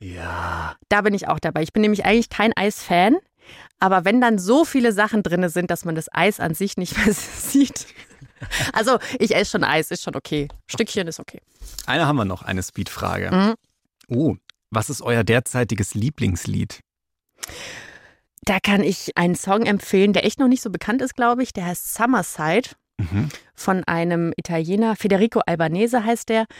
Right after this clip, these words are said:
Speaker 2: Und es singt aber eine Engländerin namens Marika Hackman. Und ich hab die dann mal gegoogelt und rausgefunden, dass die queer ist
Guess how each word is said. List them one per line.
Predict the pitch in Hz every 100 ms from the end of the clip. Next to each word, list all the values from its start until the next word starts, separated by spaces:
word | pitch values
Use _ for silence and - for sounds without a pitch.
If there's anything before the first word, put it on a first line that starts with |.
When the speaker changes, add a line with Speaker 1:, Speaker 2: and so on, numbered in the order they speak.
| -
Speaker 2:
Und | - 269 -
es | 196 -
singt | 269 269 -
aber | 180 175 170 - -
eine | 160 165 165 165 156 147 147 - _ _ _ -
Engländerin | 202 240 277 277 277 285 294 254
namens | 202 185 185 -
Marika | 180 180 269 - 170
Hackman. | - 247 - 151 139 156 240 311 _ -
Und | 185 170
ich | -
hab | 269
die | 262
dann | 208 190
mal | 175
gegoogelt | 165 147 226 262 -
und | 180
rausgefunden, | 160 202 - - 214 202 185
dass | 170 165 -
die | 165
queer | - - 226 330
ist | 226 311 - -